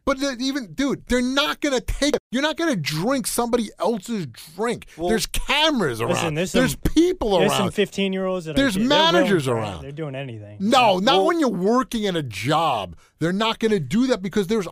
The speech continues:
Speaker 1: eyes on you
Speaker 2: Yeah, I mean,
Speaker 1: everywhere.
Speaker 2: to begin with, even if you made your own drink, like, the,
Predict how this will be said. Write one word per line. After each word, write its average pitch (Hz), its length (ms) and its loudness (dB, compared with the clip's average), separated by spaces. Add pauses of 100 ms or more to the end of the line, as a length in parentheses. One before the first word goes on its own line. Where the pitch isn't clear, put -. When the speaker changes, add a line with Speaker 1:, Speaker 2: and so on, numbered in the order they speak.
Speaker 1:
eyes 226 400 0
on 220 400 -2
you 208 160 -2
Speaker 2:
Yeah, 175 80 -6
I 220 220 0
mean, 226 180 0
Speaker 1:
everywhere. 127 220 -2
Speaker 2:
to 190 100 0
begin 175 380 -4
with, 156 180 -10
even 202 220 -4
if 202 160 -8
you 185 80 -6
made 185 260 -4
your 156 320 -6
own 165 360 -6
drink, 135 520 -10
like, 127 240 -10 (640)
the, 139 120 -8